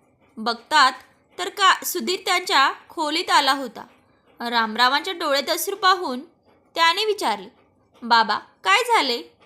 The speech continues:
मी खूप त्रास दिला आहे ना तुम्हाला, म्हणून आज मी तुमच्यासाठी एक चांगली गोष्ट करणार आहे."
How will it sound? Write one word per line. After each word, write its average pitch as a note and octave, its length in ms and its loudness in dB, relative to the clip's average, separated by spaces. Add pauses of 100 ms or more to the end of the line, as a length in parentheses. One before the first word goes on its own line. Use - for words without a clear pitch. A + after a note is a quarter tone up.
(160)
मी C#4+ 140 -18
खूप F#4 280 -6
त्रास A#3+ 280 4
दिला E4 260 0
आहे F#4 240 2
ना G4 100 -4
तुम्हाला, G4 540 -6 (580)
म्हणून D4+ 380 -8 (480)
आज D4 420 4 (320)
मी F4 100 -12
तुमच्यासाठी F4+ 640 -6
एक G4+ 360 -6
चांगली C#4 380 -2
गोष्ट F#4+ 260 -6
करणार C4 460 -2
आहे." A#3+ 240 -8